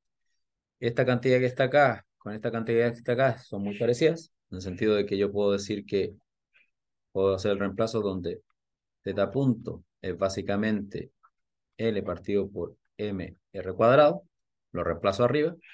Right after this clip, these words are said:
y lo que vamos a obtener es básicamente un medio de la masa por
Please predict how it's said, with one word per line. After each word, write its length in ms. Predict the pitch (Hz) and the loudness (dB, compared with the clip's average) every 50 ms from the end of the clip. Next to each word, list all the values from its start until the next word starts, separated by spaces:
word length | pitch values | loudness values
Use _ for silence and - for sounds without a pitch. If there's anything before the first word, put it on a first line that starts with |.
| - - - - - | -20 -20 -20 -10 -4
y 80 | 123 127 | -2 0
lo 140 | 131 131 | 2 2
que 80 | 127 131 | 4 4
vamos 240 | 135 135 139 135 135 | 4 4 2 2 0
a 40 | 143 | 0
obtener 440 | 139 139 156 151 156 165 185 202 202 - _ - - | 2 2 2 2 2 0 -4 -6 -10 -20 _ -16 -12
es 120 | - 135 | -10 -2
básicamente 840 | 135 147 147 - 151 147 151 147 147 147 147 147 143 - 165 170 - - - _ _ _ _ _ _ _ _ _ _ _ _ _ _ _ _ _ _ _ _ _ _ _ _ _ _ _ _ _ _ _ _ _ _ _ _ _ _ _ _ _ _ _ _ _ | 0 0 0 0 -2 -4 -4 -4 -2 -4 -6 -6 -6 -6 -6 -6 -6 -10 -16 _ _ _ _ _ _ _ _ _ _ _ _ _ _ _ _ _ _ _ _ _ _ _ _ _ _ _ _ _ _ _ _ _ _ _ _ _ _ _ _ _ _ _ _ _
un 240 | - 135 127 127 120 | -4 -2 0 2 2
medio 340 | 120 120 117 113 113 120 120 | 2 2 2 2 2 2 2
de 100 | 117 110 | 2 0
la 120 | 107 104 | 0 0
masa 420 | 104 117 123 120 120 - 117 107 - | 0 0 0 0 -2 -4 -6 -6 -4
por 300 | - 92 90 87 90 | -4 -4 -4 -4 -8